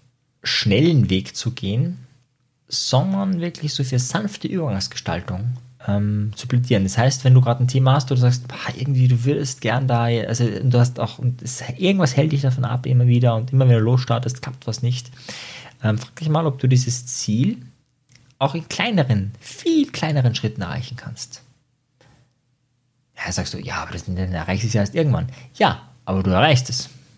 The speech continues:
Das ist ein großer Unterschied. Und die Frage ist, ob du, wenn du diese kleinen Steps gehst, ähm, ob das besser ist, als gar keinen Step zu gehen,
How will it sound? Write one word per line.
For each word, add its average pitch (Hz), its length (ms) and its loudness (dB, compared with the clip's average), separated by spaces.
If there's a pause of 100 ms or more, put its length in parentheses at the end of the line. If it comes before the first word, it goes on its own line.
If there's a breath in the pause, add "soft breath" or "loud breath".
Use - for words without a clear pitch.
(260 loud breath)
Das 101 120 0
ist 101 40 -2
ein 101 60 -2
großer 101 240 0
Unterschied. 107 380 -4 (640 loud breath)
Und - 80 -6
die 101 60 -2
Frage 117 320 2
ist, 160 160 -4
ob - 120 -2
du, 104 160 -4
wenn 101 120 -2
du 101 60 -2
diese 98 180 -4
kleinen 113 420 2
Steps 131 380 -6
gehst, 147 460 -6 (140)
ähm, 107 240 -2
ob - 180 -4
das 110 160 -4
besser 107 360 -2
ist, 135 180 -4
als 127 140 -2
gar - 160 -4
keinen 95 240 0
Step - 280 -8
zu 95 120 -6
gehen, 107 240 -6